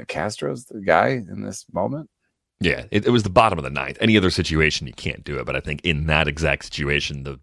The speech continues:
Speaker 2: very remote possibility of, of tying the game and not just, you know, winning it outright potentially in the bottom of the ninth,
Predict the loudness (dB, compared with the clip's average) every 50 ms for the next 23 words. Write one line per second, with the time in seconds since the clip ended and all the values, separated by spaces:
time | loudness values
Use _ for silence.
0 | _ -20 -18 -16 -14 0 4 4 6 6 4 4 4 4 4 2 4 4 2 2
1 | 2 0 -2 -2 -2 0 -4 0 0 2 2 4 2 2 2 2 0 0 -2 -4
2 | -6 -8 -10 -12 -12 -12 _ -10 -2 0 0 2 4 2 2 2 2 2 4 4
3 | 2 2 0 -2 -2 -2 -2 -2 -8 -10 -12 _ _ _ -20 _ _ -4 -4 -2
4 | 2 4 4 4 4 0 2 2 2 2 2 2 2 0 0 -2 -2 -2 -2 -2
5 | -2 -2 -4 -4 -2 -2 0 0 0 -2 -2 -6 -8 -8 0 2 2 4 2 0
6 | -4 -8